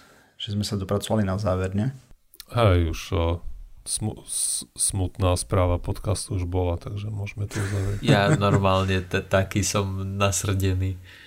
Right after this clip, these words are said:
Speaker 1: Prečo?
Speaker 3: Keby si šiel, keby si šiel aspoň druhý, ja som mal v posled-, ja by som šiel posledný a hovoril by som to, „Á, zachraňujeme koraly.“ A keby to bolo super, nie, zas musíme končiť na smutnú tému.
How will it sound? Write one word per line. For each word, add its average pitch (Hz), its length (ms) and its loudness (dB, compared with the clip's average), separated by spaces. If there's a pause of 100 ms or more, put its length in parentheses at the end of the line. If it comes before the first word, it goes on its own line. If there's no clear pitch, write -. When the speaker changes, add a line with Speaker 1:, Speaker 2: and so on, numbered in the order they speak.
(560)
Speaker 1:
Prečo? 120 320 2
Speaker 3:
Keby 190 180 4
si 190 160 2
šiel, 175 400 4
keby 208 240 2
si - 80 4
šiel 196 240 2
aspoň 165 400 0
druhý, 135 400 4
ja 117 160 4
som 135 160 2
mal 120 240 4
v - 80 -10
posled-, 123 640 0 (160)
ja 135 160 4
by 135 80 2
som 131 220 2
šiel 98 260 0
posledný 123 640 2
a 104 80 2
hovoril 113 320 2
by 110 160 4
som 104 240 0
to, 117 160 2
„Á, 185 320 4
zachraňujeme 131 800 2
koraly.“ 104 400 2 (400)
A 131 80 2
keby 151 320 0
to 147 80 4
bolo 131 320 4
super, 110 480 0
nie, 98 320 2
zas 117 320 4
musíme 139 480 2
končiť 107 400 2
na 92 80 2
smutnú 95 560 -2
tému. 87 320 0